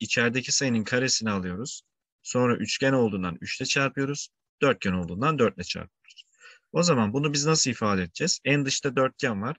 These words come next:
Dört çarpı içeride üçgen var. Çarpı daire içi-, içerisinde A. Daire içerisinde A'yı nasıl gösteriyorduk? Bakın x kare olarak. İçerideki sayı A ise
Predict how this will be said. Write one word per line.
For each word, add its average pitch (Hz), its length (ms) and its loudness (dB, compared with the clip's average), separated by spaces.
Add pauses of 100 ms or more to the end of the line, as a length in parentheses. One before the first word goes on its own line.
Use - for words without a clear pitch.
(160)
Dört 135 240 2
çarpı 110 600 -4 (120)
içeride 117 440 0
üçgen 131 500 -2
var. 147 200 -2
Çarpı 151 580 -2 (420)
daire 143 300 4
içi-, - 500 -4
içerisinde - 500 -2
A. 95 200 -2
Daire 131 280 4
içerisinde 117 500 0
A'yı 107 260 -2
nasıl 135 220 -2
gösteriyorduk? 92 580 -6
Bakın 92 240 -4 (100)
x - 240 0
kare 85 200 0
olarak. - 300 -10 (460)
İçerideki 160 600 2
sayı 131 300 2
A 101 220 2
ise 160 380 -2